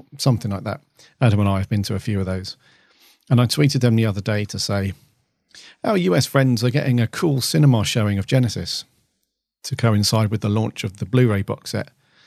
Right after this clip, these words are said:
Are we gonna get the same thing?" No answer as yet. So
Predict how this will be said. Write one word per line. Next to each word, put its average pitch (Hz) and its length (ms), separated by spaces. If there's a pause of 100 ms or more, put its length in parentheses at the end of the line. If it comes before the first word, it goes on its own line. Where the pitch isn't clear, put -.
(500)
Are 113 40
we 113 120
gonna 120 160
get 120 160
the - 40
same 131 280
thing?" 110 280 (1700)
No 117 220
answer 101 260
as 82 120
yet. 73 120 (2000)
So 92 420